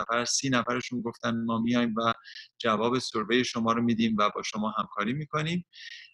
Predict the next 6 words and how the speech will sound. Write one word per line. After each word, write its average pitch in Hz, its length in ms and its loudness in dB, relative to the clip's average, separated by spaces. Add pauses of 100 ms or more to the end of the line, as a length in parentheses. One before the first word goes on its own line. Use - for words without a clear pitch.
از 156 180 4
این 208 120 8
سی 175 260 2
نفر 143 760 4
سیزده 156 560 4
نفرشون 147 840 0